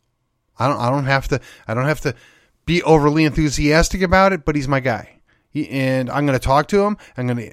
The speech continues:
and I'm gonna treat him like an adult and like my representative and with respect. And I'm gonna do my best to work with the guy until such point that he breaks that off. Why would I do anything different?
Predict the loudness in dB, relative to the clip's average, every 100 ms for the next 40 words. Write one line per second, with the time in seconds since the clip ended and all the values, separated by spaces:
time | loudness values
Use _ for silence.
0 | -12 -8 -6 -8 -6 -2 0 0 -2 -4
1 | -8 -8 -4 -4 -4 -6 -8 -10 _ _
2 | -6 -4 -2 -2 -2 -2 -4 -2 -2 -4
3 | -6 -6 -6 -6 -6 -6 -6 -2 -2 -2
4 | -6 -14 -14 -18 -12 -6 -4 -2 -2 -2
5 | 0 -2 -4 -6 -6 -4 -2 0 2 4
6 | 4 0 -10 _ _ _ -6 -2 0 2
7 | 4 4 2 -2 -8 -8 _ _ _ -20
8 | -8 -6 -6 -4 -4 -4 -6 -2 2 2
9 | 0 -6 -8 -16 -20 _ _ _ _ _
10 | _ _ _ _ -2 2 4 4 2 2
11 | 0 -2 -2 -2 -4 -10 -14 -14